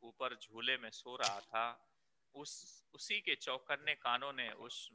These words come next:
मंद स्वर की व्यथा पहचानी और वह पूंछ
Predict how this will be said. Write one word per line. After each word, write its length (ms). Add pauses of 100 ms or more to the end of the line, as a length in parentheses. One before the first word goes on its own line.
मंद 300
स्वर 300
की 160
व्यथा 420
पहचानी 600 (460)
और 240
वह 260 (800)
पूंछ 500